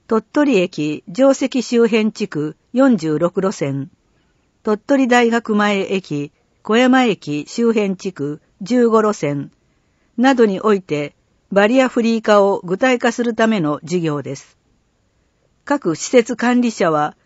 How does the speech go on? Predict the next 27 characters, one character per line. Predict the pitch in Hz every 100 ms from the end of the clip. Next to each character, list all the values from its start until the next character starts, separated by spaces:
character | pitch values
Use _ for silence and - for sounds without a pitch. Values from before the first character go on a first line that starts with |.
| _
そ | - 240
れ | 269
ら | 262
の | 233 196
事 | 196 214
業 | 160 147 147
を | 143 175 _ _ _ _ _
短、 | - 240 151 - -
中、 | 254 208 151 -
長 | 285 285
期 | 247 170
の | 151 147
実 | 180 180 - 254
施 | 226
時 | 247
期 | 185
を | 156
定 | - 190 190
め、 | 165 139 - _
進 | - - 214
め | 196
て | 170
い | 160
き | 147 151
ま | 143
す。 | - _ _ _ _ _ _ _ _ _ _ _ _ _ _ _ _ _ _ _ _ _ _ _
七、 | 214 226 185 147 151